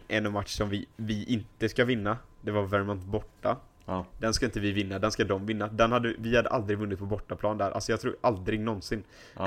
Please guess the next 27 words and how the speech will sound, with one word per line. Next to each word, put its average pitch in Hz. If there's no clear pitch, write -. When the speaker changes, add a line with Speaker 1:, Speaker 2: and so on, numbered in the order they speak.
Speaker 1:
<laughs> -
typ -
vunnit 107
på 104
bortaplan. 104
I -
alla 107
fall 117
inte 107
under 101
åtta -
år 98
som 101
den 101
här 101
tränaren 101
har 95
varit, -
eh, 98
coach -
för, 101
eh, 101
för 101
detta 101
laget. 98
Vinner 113
den. 107